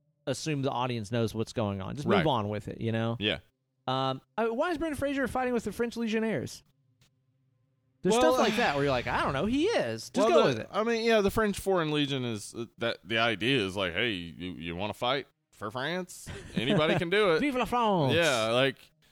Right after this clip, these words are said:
Speaker 2: I don't know why people do it, but
Speaker 1: <laughs>
Speaker 2: I guess money. Uh,
Speaker 1: Fighting
Speaker 2: but
Speaker 1: for that wine and cheese, I
Speaker 2: Yeah.
Speaker 1: guess.
Speaker 2: Yeah, the,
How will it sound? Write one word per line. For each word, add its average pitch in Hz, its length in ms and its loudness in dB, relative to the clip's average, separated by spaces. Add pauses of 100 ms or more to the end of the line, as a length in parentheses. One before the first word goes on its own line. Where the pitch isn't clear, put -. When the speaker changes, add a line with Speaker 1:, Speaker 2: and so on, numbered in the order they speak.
(120)
Speaker 2:
I 165 80 -2
don't 190 140 -2
know 160 100 2
why 147 320 4
people 104 300 -4
do 107 240 -2
it, - 120 -12
but 165 920 0
Speaker 1:
<laughs> - 40 -
Speaker 2:
I 175 120 0
guess 165 120 0
money. 113 420 2 (420)
Uh, 131 360 4
Speaker 1:
Fighting 196 200 2
Speaker 2:
but 196 80 -6
Speaker 1:
for 196 100 0
that 196 160 0
wine 220 400 0
and 208 100 -4
cheese, 254 480 0
I 220 220 6
Speaker 2:
Yeah. - 80 4
Speaker 1:
guess. 240 600 2 (500)
Speaker 2:
Yeah, 226 380 4
the, 185 280 4